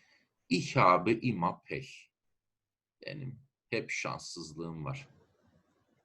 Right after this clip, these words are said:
Sie hat Talent. Onun yeteneği var. Haben Sie auch Talent? Sizin de yeteneğiniz, kabiliyetiniz var mı?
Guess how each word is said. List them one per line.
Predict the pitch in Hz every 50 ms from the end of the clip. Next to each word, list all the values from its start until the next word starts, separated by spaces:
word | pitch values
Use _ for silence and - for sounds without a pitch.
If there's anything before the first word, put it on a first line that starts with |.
| _ _ _ _ _ _ _ _ _ _ _ _ _ _ _ _ _ _ _ _ _ _ _
Sie | - - - 135 156 156
hat | - - - 143 143 139 - -
Talent. | - - 110 90 87 95 - - - - - _ _ _ _ _ _ _ _ _ _ _ -
Onun | - 113 113 107 98 92 - - 82
yeteneği | 92 92 82 82 - - 78 71 71 71 69 65 67 67
var. | 69 67 67 - - _ _ _ _ _ _ _ _ _ _ _
Haben | - - - 104 101 120 143 143 190 202 185
Sie | 170 131 98 - -
auch | 71 71 71 73 95 113 - - -
Talent? | - 135 135 156 190 202 202 - - - _ _ _ _ _ _ _ _ _
Sizin | - - - - 87 78 82 92 90 82 76
de | 82 78 67 65 - _ -
yeteneğiniz, | 76 80 76 76 - - 76 73 73 71 73 71 69 67 - -
kabiliyetiniz | - - - 71 73 69 67 71 71 76 76 73 69 - - 76 67 65 64 67
var | 71 82 - 220
mı? | 185 - 135 -